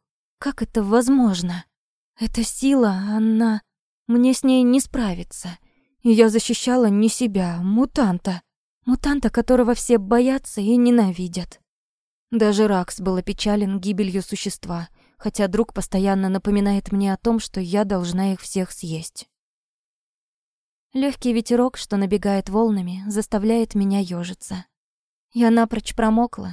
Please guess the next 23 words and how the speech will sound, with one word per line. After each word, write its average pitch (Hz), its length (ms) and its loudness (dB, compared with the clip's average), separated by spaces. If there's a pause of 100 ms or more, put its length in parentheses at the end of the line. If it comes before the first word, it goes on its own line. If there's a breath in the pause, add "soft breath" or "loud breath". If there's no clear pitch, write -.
но 220 160 2
не 226 180 4
хочу 220 340 -6
уходить 180 460 -10
в - 60 -20
церковь. - 580 -12 (720)
Я 220 220 0
окружена 214 480 2
незнакомцами, 202 880 0 (280 soft breath)
я 214 180 2
им 208 240 2
не 214 80 4
доверяю, 196 600 2 (260)
каждому 180 480 -2
из 175 180 -4
них. 175 360 -6 (1400)
Мама, 220 540 2
папа, 202 420 -8 (240)
я 214 260 -2
так - 300 -6
по 208 140 0
вам 208 180 0
скучаю. 208 640 -6